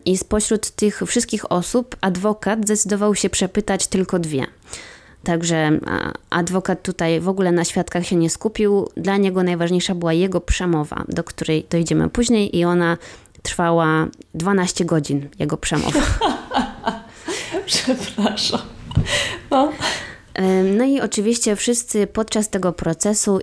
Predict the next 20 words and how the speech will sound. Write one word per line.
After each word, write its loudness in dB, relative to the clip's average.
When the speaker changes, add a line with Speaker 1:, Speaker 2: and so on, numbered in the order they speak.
Speaker 1:
i 4
na 0
sali -2
sądowej, 2
i 2
w -8
gazetach, -2
i -2
jeszcze -2
przez -2
wiele, 2
wiele 0
lat 0
później 2
zastanawiali 2
się, 0
jaka 0
była 2
motywacja 0
tych -4